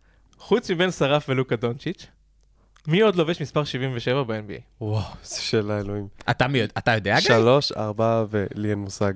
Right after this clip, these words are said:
Speaker 2: בשלוף
Speaker 1: אתה
Speaker 2: כזה.
Speaker 1: לא עוקב, אה,
Speaker 3: למה
Speaker 1: לא חלק
Speaker 3: שאני
Speaker 1: מה-,
Speaker 3: אק-,
Speaker 1: לא
Speaker 3: לא.
Speaker 1: חלק מהעבודה שלך לעקוב אחרי גם,
Speaker 3: לא,
Speaker 1: אה, משחקי N B A?
Speaker 3: ממש, אה,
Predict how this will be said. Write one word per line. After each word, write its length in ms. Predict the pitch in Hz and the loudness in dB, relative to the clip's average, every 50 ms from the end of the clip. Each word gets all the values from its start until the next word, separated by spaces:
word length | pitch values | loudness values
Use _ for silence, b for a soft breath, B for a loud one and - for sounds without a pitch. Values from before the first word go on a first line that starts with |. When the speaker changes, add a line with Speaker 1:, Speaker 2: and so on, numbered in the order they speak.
| 95 95 | -4 -4
Speaker 2:
בשלוף 460 | 101 98 95 92 95 - - 98 - | -4 -2 -2 -4 -4 -4 -4 -6 -4
Speaker 1:
אתה 60 | - | 0
Speaker 2:
כזה. 80 | - 139 | 2 4
Speaker 1:
לא 100 | 165 247 - | 4 4 4
עוקב, 140 | 135 151 262 | 4 4 2
אה, 200 | 269 - - 151 156 - - - 139 139 | 2 4 2 0 0 -2 -6 -12 -2 2
Speaker 3:
למה 160 | 131 135 160 208 | 4 6 6 6
Speaker 1:
לא 40 | 233 | 6
חלק 100 | - - | 4 4
Speaker 3:
שאני 140 | - 285 180 151 139 | 6 6 6 6 4
Speaker 1:
מה-, 60 | 131 | 4
Speaker 3:
אק-, 120 | - - - - - | 0 -2 -8 -10 -4
Speaker 1:
לא 140 | - 131 139 | 2 4 6
Speaker 3:
לא. 60 | 160 | 6
Speaker 1:
חלק 160 | 185 233 254 - | 6 4 4 2
מהעבודה 340 | 185 151 139 143 139 160 | 2 2 2 2 0 0
שלך 220 | 160 - 185 - - | 0 0 -2 0 0
לעקוב 360 | 160 127 - - - 143 143 | 2 2 2 2 0 0 -2
אחרי 440 | 151 - - 131 131 131 139 143 147 | -2 -6 -6 -2 0 4 6 6 8
גם, 60 | 160 | 8
Speaker 3:
לא, 140 | 180 220 269 285 | 8 8 6 6
Speaker 1:
אה, 80 | - 120 | 4 2
משחקי 400 | 117 120 - - 131 - 147 135 | 0 -4 -8 -10 -6 -2 0 2
N 40 | 135 | 4
B 20 | |
A? 20 | 127 | 6
Speaker 3:
ממש, 520 | 127 131 139 143 160 180 240 277 - - - 143 120 - | 6 6 6 6 6 4 2 2 -2 -2 -2 -2 0 2
אה, 100 | 117 120 | 2 0